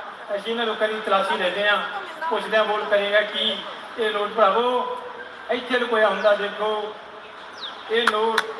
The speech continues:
ਉਹ ਇੱਥੇ ਲੁਕੋਇਆ ਸੀ, ਉਹ ਅਦਲਾ ਬਦਲੀ ਕਰ ਗਿਆ।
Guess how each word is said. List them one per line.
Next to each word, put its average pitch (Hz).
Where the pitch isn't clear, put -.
ਉਹ 247
ਇੱਥੇ 294
ਲੁਕੋਇਆ 262
ਸੀ, 247
ਉਹ 233
ਅਦਲਾ 269
ਬਦਲੀ 269
ਕਰ 262
ਗਿਆ। 247